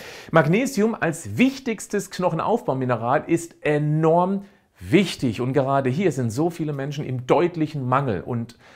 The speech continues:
es hat noch eine weitere wichtige Aufgabe. Magnesium aktiviert Vitamin D. Und dieses aktivierte Vitamin D ist sehr wichtig für die Calciumaufnahme im Darm.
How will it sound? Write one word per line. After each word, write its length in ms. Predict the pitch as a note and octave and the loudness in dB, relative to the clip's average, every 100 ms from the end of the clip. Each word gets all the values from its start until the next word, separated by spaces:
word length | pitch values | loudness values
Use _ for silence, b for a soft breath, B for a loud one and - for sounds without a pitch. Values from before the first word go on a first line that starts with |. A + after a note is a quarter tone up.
| b b b b | b b b b
es 180 | - A#2+ | -8 2
hat 160 | F3 F3 | 4 6
noch 500 | D#3 - - - - | 4 2 -8 -16 -8
eine 200 | B2 B2 | 0 4
weitere 320 | E3 G3 D3 | 4 4 2
wichtige 340 | A#2 B2+ A2+ | 0 -2 0
Aufgabe. 560 | F#2+ A#2+ - G2 F2+ A#1+ | 2 0 -2 -2 -2 -4
Magnesium 600 | - C3+ D#3 A#3 A3+ G3+ - | -4 0 0 0 0 -4 -2
aktiviert 800 | D3+ D3+ - C#3 A#2+ F3+ F3+ A2+ | -6 -6 -8 -6 -4 -6 -8 -6
Vitamin 560 | D#3+ E3+ D3+ C#3+ C#3 A#2 | -6 -4 -6 -4 -4 0
D. 300 | F#3+ C#3+ E2 - B B B | 0 0 -4 -14 B B B
Und 240 | - A#2 | -6 -4
dieses 460 | A3+ C#4 C#4 C#4 - | -2 -2 -2 -6 -6
aktivierte 680 | D#3 - - C#3+ C#3+ C3+ C3 | -8 -8 -4 0 0 -2 -4
Vitamin 340 | C3 B2 A2+ | -2 -2 -2
D 100 | F#3+ | -2
ist 300 | G#3 B2 - - | -2 -4 -8 -12
sehr 320 | G2 D3 F#3+ | -2 2 2
wichtig 300 | F3+ - F3+ | 0 -6 -6
für 140 | F3 | -6
die 160 | G3+ G3 | -6 -8
Calciumaufnahme 1120 | - G3+ D4 B3+ - C3+ A2+ G#2+ A2 G2+ G#2+ | -8 -4 -2 -4 -6 -4 -4 -6 -6 -4 -4
im 200 | A2 G2+ | -6 -4
Darm. 360 | G2 D#2 D2 | -4 -6 -8